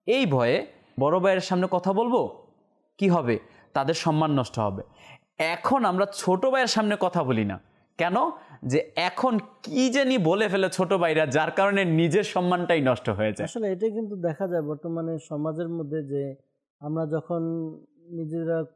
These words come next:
Speaker 2: কখনো ফ্রেন্ড সার্কেলদের মধ্যে থাকি বা এলাকার মধ্যে বের হই, দেখা যায় অনেক সময় যে আমরা যাদেরকে এলাকায় আমার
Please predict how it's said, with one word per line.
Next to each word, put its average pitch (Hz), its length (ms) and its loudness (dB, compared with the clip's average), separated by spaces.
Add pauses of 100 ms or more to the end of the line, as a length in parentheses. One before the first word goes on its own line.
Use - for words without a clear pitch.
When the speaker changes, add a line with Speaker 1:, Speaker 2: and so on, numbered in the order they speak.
(120)
Speaker 2:
কখনো 160 360 -8
ফ্রেন্ড 156 300 -10
সার্কেলদের 160 480 2
মধ্যে 160 240 2
থাকি 156 340 2
বা 147 180 4
এলাকার 156 300 4
মধ্যে 160 240 2
বের 185 260 2
হই, 180 120 4 (540)
দেখা 208 200 2
যায় 220 140 6
অনেক 208 260 4
সময় 233 300 4
যে 208 200 6
আমরা 190 460 6 (640)
যাদেরকে 175 720 4 (320)
এলাকায় 180 320 4
আমার 175 340 4